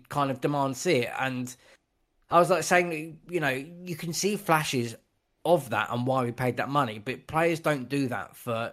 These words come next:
for ninety minutes. Like, n-, no, like, only, like, like, people like Messi do.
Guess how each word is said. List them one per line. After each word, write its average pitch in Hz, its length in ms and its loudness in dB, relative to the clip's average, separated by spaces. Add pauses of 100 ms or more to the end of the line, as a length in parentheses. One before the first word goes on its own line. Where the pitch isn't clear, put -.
for - 180 -6
ninety 120 360 -4
minutes. 113 640 -8
Like, - 440 -6
n-, 135 220 -8
no, 135 220 0
like, 120 500 0
only, 127 200 -2
like, 110 420 -8 (180)
like, 120 240 -4 (200)
people 123 260 -6
like 98 120 -4
Messi 113 400 -4
do. 95 260 -16